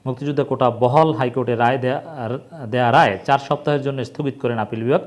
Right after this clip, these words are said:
মানে এখানে ঝুলিয়ে রেখেছে, ঝুলিয়ে রেখে, মূলও ঝুলিয়ে রাখা হয়েছে। সরকার এই, এই ঝুলন্ত সময়ের মধ্যে কোনো ফন্দি ফিকির করে, আন্দোলনকে ভিন্ন খাতে প্রবাহিত করে, নতুন ইস্যু সৃষ্টি করে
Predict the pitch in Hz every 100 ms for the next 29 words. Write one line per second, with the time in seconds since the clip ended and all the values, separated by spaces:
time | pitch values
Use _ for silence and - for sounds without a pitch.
0 | - - - - - - 180 202 233 220
1 | 156 180 220 220 196 - 226 254 - -
2 | _ _ - 113 160 190 202 185 - 175
3 | 139 127 180 190 170 180 160 147 165 170
4 | 165 220 262 - _ _ _ - - 160
5 | 170 160 - - - _ _ _ _ _
6 | 175 185 175 - - _ _ _ _ _
7 | - 147 123 107 175 240 233 - 190 185
8 | 175 156 151 127 165 110 87 - - 156
9 | - 185 190 196 185 156 160 160 151 101
10 | - - - _ 127 147 151 156 151 123
11 | 151 165 165 160 156 147 143 147 143 139
12 | 139 139 139 156 143 160 156 160 - 139
13 | 131 113